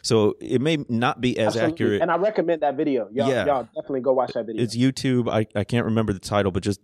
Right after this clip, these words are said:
Speaker 1: just, you know, Google Co-, Ta-Nehisi Coates and Thabiti Anyabwile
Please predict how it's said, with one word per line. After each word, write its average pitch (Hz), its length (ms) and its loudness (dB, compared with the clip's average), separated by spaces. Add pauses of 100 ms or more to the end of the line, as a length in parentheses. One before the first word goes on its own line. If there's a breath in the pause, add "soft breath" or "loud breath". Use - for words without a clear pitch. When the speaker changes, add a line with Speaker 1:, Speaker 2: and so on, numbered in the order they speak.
(100)
Speaker 1:
just, 104 300 -2 (280)
you 104 140 0
know, 85 160 2
Google 90 560 2 (300)
Co-, - 340 0 (320)
Ta-Nehisi 98 540 2
Coates 90 260 0
and 85 80 -4
Thabiti 85 240 -2
Anyabwile 82 640 -4